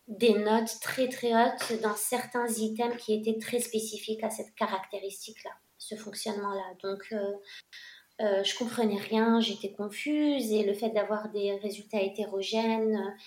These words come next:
m'a remis le doute. Je me suis dit qu'il s'était peut-être trompé, c'est pas possible, et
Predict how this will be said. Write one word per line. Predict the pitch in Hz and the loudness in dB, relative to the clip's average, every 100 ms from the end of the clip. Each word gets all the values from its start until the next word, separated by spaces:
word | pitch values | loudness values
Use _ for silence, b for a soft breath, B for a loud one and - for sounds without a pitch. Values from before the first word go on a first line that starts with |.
| b | b
m'a | 190 185 | -4 -2
remis | 214 214 202 | 0 0 0
le | 196 214 | 2 2
doute. | 214 269 277 285 277 - 208 | 0 -2 0 0 -2 -4 -6
Je | 208 | -4
me | 196 | -8
suis | - 196 | -8 -10
dit | 196 | -10
qu'il | 220 220 | -10 -10
s'était | - 190 208 | -10 -10 -10
peut-être | 196 - - | -10 -10 -10
trompé, | - - 226 226 226 254 247 | -10 -4 -2 -2 0 0 0
c'est | 208 196 | -4 -8
pas | 180 - | -10 -8
possible, | 185 - - 233 233 226 | -8 -8 -6 -4 -2 -2
et | 202 | -4